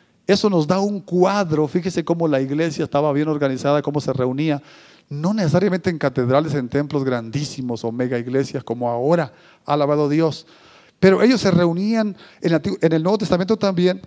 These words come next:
y se reunían en un lugar con el propósito de alabar a Dios y tenían compañerismo los unos con los otros.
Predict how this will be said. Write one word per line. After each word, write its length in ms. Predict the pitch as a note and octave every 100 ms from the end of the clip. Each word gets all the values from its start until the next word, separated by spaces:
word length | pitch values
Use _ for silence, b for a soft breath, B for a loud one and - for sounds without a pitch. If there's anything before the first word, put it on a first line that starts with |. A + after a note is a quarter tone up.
| b b b b -
y 120 | G3+
se 140 | F#3+
reunían 320 | F3 F3 F#3 A3
en 140 | G3+
un 100 | G#3+
lugar 420 | A3 F#3+ F#3+ G3
con 140 | - E3+
el 80 |
propósito 520 | D3+ D3 G3+ G3 F#3+ D#3+
de 120 | C#3+
alabar 320 | C3 B2+ E3+
a 100 | G3+
Dios 420 | F#3 E3+ F3 - -
y 120 | E3+
tenían 400 | D#3+ D#3+ F#3 G3+
compañerismo 760 | F3+ F3 D3+ D3 C#3+ F#3 F#3+
los 400 | D#3 C3+ - -
unos 480 | F#3+ C#4 C#4+ C4+ -
con 240 | - E3 D3+
los 240 | C#3+ -
otros. 640 | D#3+ D#3 C3+ B2+ A#2 -